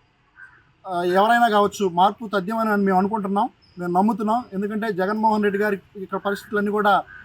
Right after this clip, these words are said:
మరి ఇంటెలిజెన్స్ ద్వారా కావచ్చు, ఐపాక్ ద్వారా కావచ్చు ఆయన తెలుసుకున్నారని మేము అనుకుంటున్నాం. ఖచ్చితంగా మారుతుందని మేము విశ్వసిస్తున్నాం.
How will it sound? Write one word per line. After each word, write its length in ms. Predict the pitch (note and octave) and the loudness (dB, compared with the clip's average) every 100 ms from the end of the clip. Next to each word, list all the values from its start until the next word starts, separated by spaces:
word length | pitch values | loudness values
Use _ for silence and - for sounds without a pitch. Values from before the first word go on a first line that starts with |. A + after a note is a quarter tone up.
| - | -8
మరి 140 | F3+ F#3+ | -2 -2
ఇంటెలిజెన్స్ 440 | G3+ A3 A3 G3+ | -2 -4 -6 -8
ద్వారా 360 | F#3 F#3+ F#3+ F#3+ | -6 0 0 2
కావచ్చు, 380 | F#3 F#3+ G3+ | 0 0 0
ఐపాక్ 300 | F#3 G3 G#3 | 0 0 -4
ద్వారా 260 | F3+ F#3+ F#3+ | -2 -2 0
కావచ్చు 460 | F#3 F#3+ F#3 G3+ F3 - - - | 0 -2 -2 -6 -6 -10 -20 -6
ఆయన 120 | F3 F#3 | -4 -2
తెలుసుకున్నారని 580 | F#3+ G3+ - G#3 G3+ | -2 -4 -4 -4 -2
మేము 280 | G3 F#3 F3+ | -2 -2 -4
అనుకుంటున్నాం. 460 | F3 F#3 F#3+ F#3+ A#3 | -4 -4 -2 -2 -4
ఖచ్చితంగా 400 | F#3 - A3 A3 | -8 -14 -10 0
మారుతుందని 540 | F#3 G3 G3 G#3 G3+ | 2 2 0 -6 -4
మేము 300 | G3 F#3+ F3+ | -2 -4 -4
విశ్వసిస్తున్నాం. 600 | E3+ A3 G3+ - F#3+ G3+ | -8 -10 -14 -12 -8 -8